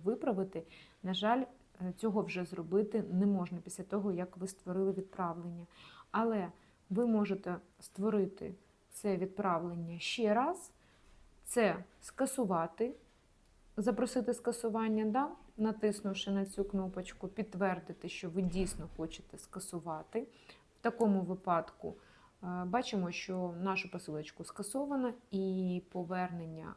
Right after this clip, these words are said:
грошей здійснено на ваш рахунок.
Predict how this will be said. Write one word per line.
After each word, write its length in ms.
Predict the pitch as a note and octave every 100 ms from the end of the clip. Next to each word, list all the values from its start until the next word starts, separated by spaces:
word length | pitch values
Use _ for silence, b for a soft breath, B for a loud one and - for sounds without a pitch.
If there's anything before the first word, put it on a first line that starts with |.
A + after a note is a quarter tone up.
| -
грошей 720 | F3 G3 G#3+ A3+ C4 D#4+ D#4+ B B B
здійснено 880 | F3 - G#3 A3+ - G#3+ G#3 G3+ G#3 G#3
на 280 | F3 F3 F#3+ F#3+
ваш 360 | E3+ E3+ F3 -
рахунок. 560 | F3 - E3 E3 -